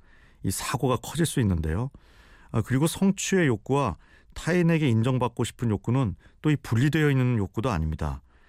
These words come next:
나를 멋있는 사람으로 만들고 싶은 성취의 욕구에는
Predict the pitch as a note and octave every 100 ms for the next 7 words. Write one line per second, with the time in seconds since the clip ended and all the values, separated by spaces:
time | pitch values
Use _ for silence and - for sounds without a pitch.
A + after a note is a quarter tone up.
0 | - _ - F#2+ C#3 A#2+ F2 - D#3 E3
1 | D3+ D3+ D3 D3 D3 A2 G2+ B2+ B2+ B2+
2 | - - D3 G#2 - - - - - E3
3 | - D#3+ C3 G#2 A2 G#2+ C#3 F#2+